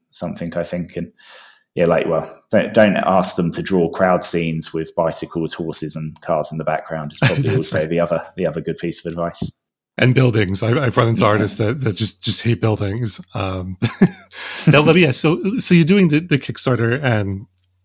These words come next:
Speaker 2: what is that experience like? 'Cause I, I've heard range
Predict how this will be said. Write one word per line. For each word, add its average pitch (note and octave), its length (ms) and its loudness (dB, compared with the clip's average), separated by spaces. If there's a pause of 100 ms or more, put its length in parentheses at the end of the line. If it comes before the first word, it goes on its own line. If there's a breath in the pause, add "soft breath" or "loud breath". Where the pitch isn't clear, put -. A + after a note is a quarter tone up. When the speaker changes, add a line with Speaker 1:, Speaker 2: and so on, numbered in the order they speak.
(120)
Speaker 2:
what D#3 180 4
is A3 160 6
that F#3 140 8
experience C3 440 2
like? G#2+ 220 0
'Cause B2+ 140 -2
I, C3+ 160 2
I've C3+ 160 2
heard C#3+ 340 -2 (240)
range A#2+ 520 2